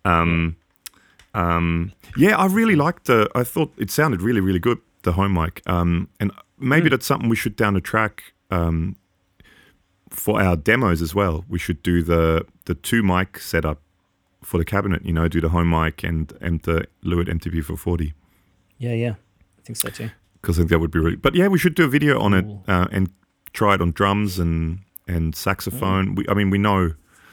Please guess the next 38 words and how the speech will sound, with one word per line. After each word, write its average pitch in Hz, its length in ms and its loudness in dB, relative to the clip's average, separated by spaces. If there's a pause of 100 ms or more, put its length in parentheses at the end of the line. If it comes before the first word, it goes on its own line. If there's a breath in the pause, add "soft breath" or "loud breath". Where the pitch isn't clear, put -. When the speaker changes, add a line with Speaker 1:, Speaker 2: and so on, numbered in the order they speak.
(340 soft breath)
Speaker 1:
a 82 80 -4
good - 160 -2
sax - 260 -2
player 90 300 2
who's 87 220 0
always 85 200 0
keen 85 220 0
to 82 80 -6
come 87 220 -2
in 85 100 0
and 82 80 0
do 87 100 2
that 85 140 2
sort 85 140 -8
of 82 60 -4
stuff. - 340 -6
And, 78 320 -4 (640 loud breath)
Speaker 2:
Yep. 78 80 -2
Speaker 1:
um, 76 440 -2 (600 loud breath)
I - 20 0
mean, 131 180 4
I'm 139 160 2
pretty 156 260 0
keen 110 340 2
to 90 80 -4
do 92 340 4
a, 87 240 2
um, 82 400 0 (220)
we've 101 240 0
been 107 180 2
meaning 123 300 4
to 92 100 -4
do 87 80 2
it 85 80 2
for 85 160 0
a 82 40 2
while, 82 260 2
but 82 200 -2